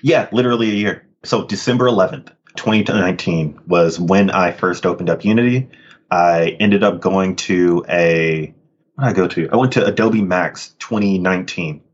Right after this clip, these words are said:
I went to Adobe Max twenty nineteen. That was, like, a birthday present for me. And so, uh, did that,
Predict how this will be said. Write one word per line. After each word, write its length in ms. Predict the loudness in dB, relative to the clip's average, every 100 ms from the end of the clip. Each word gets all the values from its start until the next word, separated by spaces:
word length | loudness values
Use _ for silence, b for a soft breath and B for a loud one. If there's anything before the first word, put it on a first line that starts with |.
| -4
I 60 |
went 140 | -2 0
to 80 |
Adobe 260 | 2 2 2
Max 220 | 0 -2
twenty 240 | -4 -4 0
nineteen. 380 | -2 -2 -4
That 100 | -2
was, 100 | 0
like, 140 | -2 -2
a 20 |
birthday 320 | -2 -2 -2
present 320 | -2 -2 -2
for 160 | -2 0
me. 160 | 0 -2 B B B -4
And 100 | 0
so, 240 | 2 2
uh, 200 | 0 -2 -2
did 220 | -2 0
that, 340 | 2 2 -2